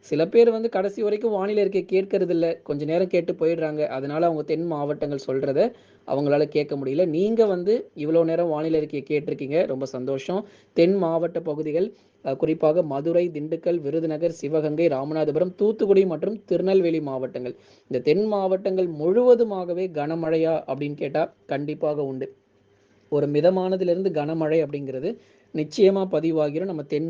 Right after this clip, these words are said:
மாவட்டங்கள்ல. அதே போல தென் மாவட்டத்தினுடைய கடலோர பகுதிகள்ல மிதமானதிலிருந்து கனமழைக்கு வாய்ப்பு இருக்கு. திருநெல்வேலி, தூத்துக்குடி, ராமநாதபுரம் போன்ற மாவட்டங்கள்ல மிதமானதிலிருந்து கனமழை அப்படிங்கிறதும் நம்ம வந்து எதிர்பார்க்கலாம். ஆகவே தென் மாவட்டத்தில் இருக்கக்கூடிய அனைத்து பகுதிகளுக்குமே,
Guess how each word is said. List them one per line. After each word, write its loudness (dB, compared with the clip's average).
மாவட்டங்கள்ல. -4
அதே 0
போல 0
தென் 0
மாவட்டத்தினுடைய -4
கடலோர -2
பகுதிகள்ல -4
மிதமானதிலிருந்து 0
கனமழைக்கு -2
வாய்ப்பு -4
இருக்கு. -6
திருநெல்வேலி, -2
தூத்துக்குடி, 0
ராமநாதபுரம் -2
போன்ற -4
மாவட்டங்கள்ல -2
மிதமானதிலிருந்து 2
கனமழை -2
அப்படிங்கிறதும் -4
நம்ம 2
வந்து -2
எதிர்பார்க்கலாம். -8
ஆகவே 2
தென் 0
மாவட்டத்தில் -2
இருக்கக்கூடிய -2
அனைத்து -2
பகுதிகளுக்குமே, -2